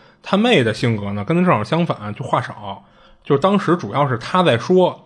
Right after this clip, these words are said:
他妹呢就一边给他弄头发，就一边就听着，然后时不时的回那么一两句。所以呢，就直到都老半天了，他一直在说话，但是他突然反应过来啊，半天他妹都没搭理他了。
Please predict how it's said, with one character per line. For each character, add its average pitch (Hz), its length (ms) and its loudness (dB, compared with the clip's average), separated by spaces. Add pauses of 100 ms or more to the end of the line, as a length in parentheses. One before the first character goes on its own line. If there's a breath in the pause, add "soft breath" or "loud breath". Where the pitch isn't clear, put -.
(120)
他 - 160 -4
妹 185 180 4
呢 104 160 -2
就 127 100 -6
一 147 140 -4
边 151 160 0
给 123 100 -4
他 110 100 -6
弄 139 120 -2
头 101 260 -4
发， 143 140 2
就 123 80 0
一 131 140 -4
边 131 120 0
就 139 60 -4
听 160 320 -2
着， 98 100 -8 (400 soft breath)
然 127 120 -2
后 156 40 6
时 143 220 -2
不 165 100 0
时 120 140 0
的 143 100 2
回 107 220 -6
那 147 80 2
么 160 80 2
一 110 80 0
两 95 220 -10
句。 104 180 -10 (540 soft breath)
所 165 240 2
以 185 100 2
呢， 104 160 -4
就 120 140 0
直 135 200 0
到 170 160 4
都 190 140 0
老 147 240 2
半 104 180 -10
天 190 220 2
了， 120 260 -2 (140)
他 - 100 -4
一 165 200 0
直 113 160 -4
在 160 120 2
说 110 220 -4
话， 104 260 -8 (320 soft breath)
但 160 120 2
是 147 40 2
他 180 100 2
突 202 300 0
然 117 160 4
反 98 300 -8
应 104 60 -14
过 107 140 -6
来 98 120 -10
啊， 95 220 -14 (500 soft breath)
半 170 160 2
天 185 220 4
他 185 100 2
妹 175 160 2
都 131 80 0
没 165 100 0
搭 170 220 -2
理 123 80 -2
他 98 140 -12
了。 92 160 -14